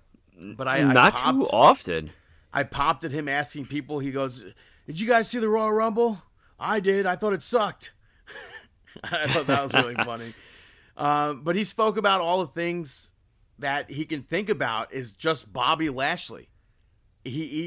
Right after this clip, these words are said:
Speaker 1: even, I guess, indirectly brought up Sable in that segment.
Speaker 2: Mm-hmm.
Speaker 1: But he called Bobby Lashley out, and Lashley came out, and he's like, "I beat you. Then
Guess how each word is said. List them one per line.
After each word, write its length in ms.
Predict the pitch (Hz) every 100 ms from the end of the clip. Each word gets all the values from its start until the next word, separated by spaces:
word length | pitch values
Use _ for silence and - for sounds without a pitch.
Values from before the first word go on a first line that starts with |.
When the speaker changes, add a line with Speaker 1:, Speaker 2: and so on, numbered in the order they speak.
| 160
Speaker 1:
even, 440 | 156 170 165 165 92
I 120 | 135
guess, 240 | 151 143
indirectly 800 | - 156 151 139 131 139 - 147
brought 280 | 120 123 123
up 140 | 123
Sable 560 | - 123 123 131 147 143 _ _ _ _ _ _ _ _ -
in 160 | 139
that 260 | 156 156 -
segment. 480 | 156 156 151 180 - -
Speaker 2:
Mm-hmm. 240 | 120 113 98 _
Speaker 1:
But 120 | 165
he 120 | 175
called 420 | 139 180 190 214 151
Bobby 320 | 160 180 170
Lashley 540 | 151 160 156 151 139
out, 360 | 135 131 143 101
and 220 | 120 120
Lashley 400 | 139 156 - 160
came 320 | 131 156 139
out, 260 | 131 131 135
and 80 | 120
he's 200 | 123 123
like, 180 | 123 -
"I 300 | 120 156 180
beat 460 | 127 98 170 180 85
you. 480 | 117 123 104 110 127 _ _ _ _ _ _ _ _ _
Then 720 | 120 156 160 160 160 156